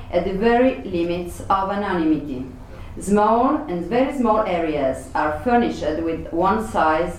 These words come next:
modular object that combines simple technology in processing carved metal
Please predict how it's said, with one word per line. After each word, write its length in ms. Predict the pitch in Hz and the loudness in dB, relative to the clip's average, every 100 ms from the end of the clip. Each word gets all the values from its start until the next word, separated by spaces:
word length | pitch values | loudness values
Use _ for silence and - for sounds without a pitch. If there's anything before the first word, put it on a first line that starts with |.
| - | -10
modular 680 | 170 180 180 208 208 214 220 | -2 2 2 2 2 2 2
object 520 | 170 165 - 185 196 208 | 2 0 0 -4 -4 -4
that 160 | 202 | -6
combines 500 | 226 220 220 220 220 | -2 2 4 2 -2
simple 320 | - 226 220 | -4 -4 -4
technology 640 | 208 220 214 196 190 226 233 | -6 -4 -4 -4 -2 -2 -2
in 100 | - | -2
processing 720 | 175 - - - 202 202 196 | -2 0 0 0 -2 -6 -2
carved 460 | 190 165 165 165 | 2 4 2 0
metal 520 | 165 156 139 175 - | -4 -4 -4 -6 -6